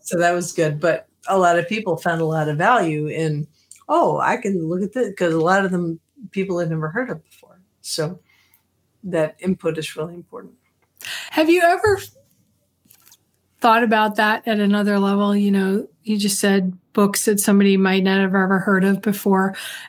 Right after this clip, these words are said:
Speaker 2: And you and I look at a book list and we go, "Well, how could somebody not have heard of that book before?" And I constantly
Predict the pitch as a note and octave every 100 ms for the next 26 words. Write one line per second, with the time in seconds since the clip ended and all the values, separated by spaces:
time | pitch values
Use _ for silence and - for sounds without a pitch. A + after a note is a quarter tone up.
0 | - A#3+ A3 A3 - _ _ _ _ _
1 | _ _ _ _ A3+ A#3+ B3 A3+ A3 G#3+
2 | G#3+ G#3 G3 G#3+ G#3 G#3 G3+ - G#3+ G3+
3 | G3 G3+ G3 G3 G3 G3 F#3+ - G#3+ A#3
4 | A3 G#3+ G3+ F#3+ F#3 F#3 A3 - G3+ G3+
5 | G3 F3+ F3+ F#3+ F3+ F#3+ F#3+ - F#3+ F3+
6 | - F#3 F3+ G3 - - - - _ A3+
7 | G3+ G3 G3 G3 G3+ - _ _ _ F5
8 | - - _ - B3 A#3+ B3 - - A3+
9 | B3 B3 G#3+ G3 G3+ G3 F#3